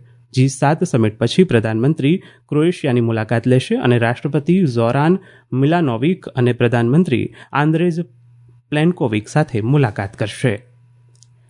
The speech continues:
કેન્દ્રીય ગૃહમંત્રી અમિત શાહે ગઈકાલે નવી દિલ્હીમાં કેન્દ્રીય ગૃહ સચિવ અને અન્ય વરિષ્ઠ અધિકારીઓ સાથે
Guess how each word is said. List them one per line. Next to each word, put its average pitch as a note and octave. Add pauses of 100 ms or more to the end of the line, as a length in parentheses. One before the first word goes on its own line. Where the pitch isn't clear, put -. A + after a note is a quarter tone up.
(280)
કેન્દ્રીય F3+
ગૃહમંત્રી G3+
અમિત D#3+
શાહે F3+
ગઈકાલે D#3
નવી B2+
દિલ્હીમાં C#3+
કેન્દ્રીય B2+
ગૃહ B2
સચિવ C#3
અને A#2
અન્ય C3
વરિષ્ઠ C#3+
અધિકારીઓ A2+
સાથે -